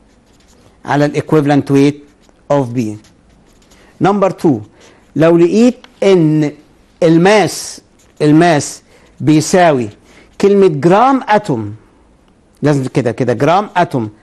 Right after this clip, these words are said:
ما يقولش جرام بس، او مول، اداني الماس، يبقى الالكتريستي هتساوي زد اف، الفالنس في فاراداي او النمبر اوف تشارج في فاراداي.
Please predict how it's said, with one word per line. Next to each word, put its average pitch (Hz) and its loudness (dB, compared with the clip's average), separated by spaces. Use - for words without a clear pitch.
ما 123 -4
يقولش 151 0
جرام 151 0
بس، 143 -4
او 254 2
مول، 202 4
اداني 156 0
الماس، 190 0
يبقى 147 2
الالكتريستي 156 0
هتساوي 170 0
زد 147 0
اف، 151 -4
الفالنس 165 0
في 156 -12
فاراداي 147 -2
او 139 0
النمبر 165 2
اوف 139 -8
تشارج 151 -2
في 143 -14
فاراداي. 117 -4